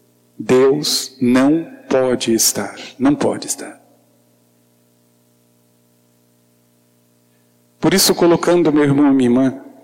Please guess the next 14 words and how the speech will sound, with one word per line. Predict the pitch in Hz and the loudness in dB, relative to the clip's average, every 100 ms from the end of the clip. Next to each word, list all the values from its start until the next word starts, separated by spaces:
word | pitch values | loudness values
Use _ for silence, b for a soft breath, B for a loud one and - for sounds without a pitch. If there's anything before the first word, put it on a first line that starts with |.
| - - _ _ _ _ _ _ _ b b b b | -20 -20 _ _ _ _ _ _ _ b b b b
a | 151 | -4
tua | - 220 214 | 0 2 2
confiança | 202 175 160 165 185 240 - | 0 -2 0 2 2 2 2
e, | 185 | 2
sobretudo, | - 165 165 165 208 190 | 2 2 0 0 -2 0
o | 185 | -2
teu | - 208 233 | 2 2 2
coração, | - 190 175 - 139 123 - - - _ _ _ _ _ _ _ _ _ _ _ _ _ _ _ _ _ _ | 2 2 2 0 0 -2 -6 -20 -20 _ _ _ _ _ _ _ _ _ _ _ _ _ _ _ _ _ _
não | 131 151 190 226 | -2 2 2 2
naquilo | 220 196 190 180 190 180 | 2 0 -2 -2 0 0
que | - 160 | 2 2
é | 156 156 | 2 0
racional, | - 156 151 - 151 135 139 139 120 - - - - - - - _ _ _ _ _ _ _ _ | -2 -2 0 0 2 2 2 2 0 -4 -18 -20 -20 -20 -20 -20 _ _ _ _ _ _ _ _
visível, | 131 139 - 151 156 123 104 | 0 2 2 0 0 0 0